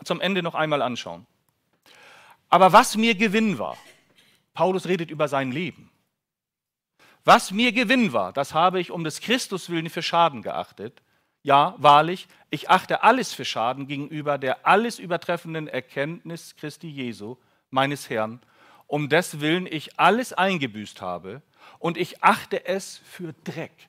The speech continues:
Luther übersetzt für Kot. Aber wir lassen es mal beim Dreck. „Um des Willen achte ich alles für Dreck, damit ich Christus gewinne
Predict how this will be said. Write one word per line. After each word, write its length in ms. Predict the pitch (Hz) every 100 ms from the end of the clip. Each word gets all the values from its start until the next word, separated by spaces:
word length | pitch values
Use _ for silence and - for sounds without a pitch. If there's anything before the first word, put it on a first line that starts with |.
| _ _ _ _ _ _ _ _ _
Luther 400 | 131 165 - 127 104
übersetzt 680 | 98 92 90 117 - - -
für 260 | - 240
Kot. 640 | - - 175 87 - - _ _ _ _ _ _ _
Aber 200 | 127 120
wir 80 | 123
lassen 300 | 131 147 131
es 140 | - 135
mal 160 | 135
beim 240 | 120 113 117
Dreck. 400 | 120 87 - _ _ _ _ - -
„Um 120 | - 156
des 280 | 220 -
Willen 200 | 220 214
achte 320 | - 202 - 190
ich 360 | 185 175 - _
alles 400 | 170 214 254 -
für 160 | 202 151
Dreck, 500 | 151 190 139 - _ _ _ _
damit 340 | 160 165 190 -
ich 380 | 180 175 -
Christus 600 | - 196 254 - 143 -
gewinne 520 | - 98 101 95 131